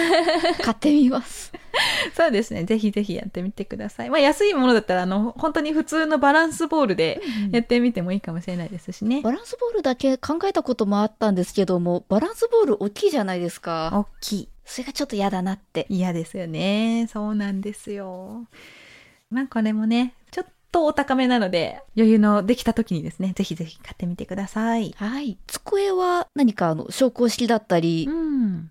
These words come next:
Speaker 2: 変わった机ですか？
Speaker 1: <laughs> 机はでもあの、部屋に備え付け？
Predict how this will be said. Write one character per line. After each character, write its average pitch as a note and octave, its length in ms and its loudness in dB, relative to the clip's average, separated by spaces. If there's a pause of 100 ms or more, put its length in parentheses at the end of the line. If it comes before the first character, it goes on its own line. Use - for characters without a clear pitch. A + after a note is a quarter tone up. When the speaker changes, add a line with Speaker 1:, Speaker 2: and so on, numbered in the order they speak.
(100)
Speaker 2:
変 G3 120 0
わ G#3+ 60 4
っ G#3 100 -4
た G#3 260 0
机 G#3 480 -2
で G#3 100 0
す - 100 -4
か？ D#3 200 -2
Speaker 1:
<laughs> D4+ 800 0
机 E4+ 280 -4
は A4+ 320 -2
で A4+ 80 -6
も C#4 200 0
あ G#3+ 80 4
の、 F#3 460 2
部 B3 80 -2
屋 F4+ 160 2
に A3+ 300 0
備 C4+ 280 2
え E4 40 0
付 E4 320 -8
け？ F#4 80 -10